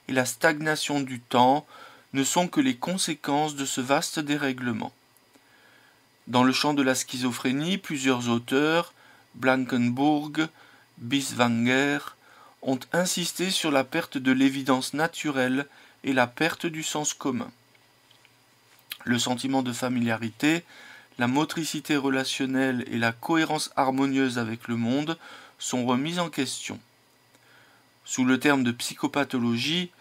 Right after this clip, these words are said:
Karl Jasper a, en mille neuf cent treize, décrit une méthode d'appréhension des troubles mentaux fondée sur la compréhension.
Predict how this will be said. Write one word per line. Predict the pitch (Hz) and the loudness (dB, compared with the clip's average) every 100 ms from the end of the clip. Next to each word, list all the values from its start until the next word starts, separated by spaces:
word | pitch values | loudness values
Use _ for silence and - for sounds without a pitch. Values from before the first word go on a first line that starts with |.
| - _ - | -20 _ 0
Karl | 147 135 127 | 2 2 2
Jasper | 120 123 - 139 147 151 156 _ | -2 -2 -2 0 2 0 -4 _
a, | 139 139 151 - | 4 6 4 0
en | 117 | -2
mille | 120 151 | -2 -2
neuf | 143 127 | -4 -4
cent | 117 113 | -8 -6
treize, | 127 127 139 147 - - - - - | 0 2 2 0 -6 -14 -20 -20 -18
décrit | 123 143 135 190 185 | 4 4 4 0 -2
une | 160 | 0
méthode | 156 139 143 123 | -2 0 -2 0
d'appréhension | 135 156 - - - 156 143 - - 131 | 2 2 0 -8 -2 0 -2 -4 -2 -2
des | 120 110 | -2 -4
troubles | - 160 156 | -6 -4 -2
mentaux | 131 120 120 131 147 156 - - - - | 0 -2 -2 0 2 0 -6 -20 -20 -16
fondée | - 143 143 180 | -4 0 0 -2
sur | 151 | -2
la | 135 | -2
compréhension. | 123 170 160 160 139 131 - - | -2 -6 -4 -2 -2 -2 -6 -10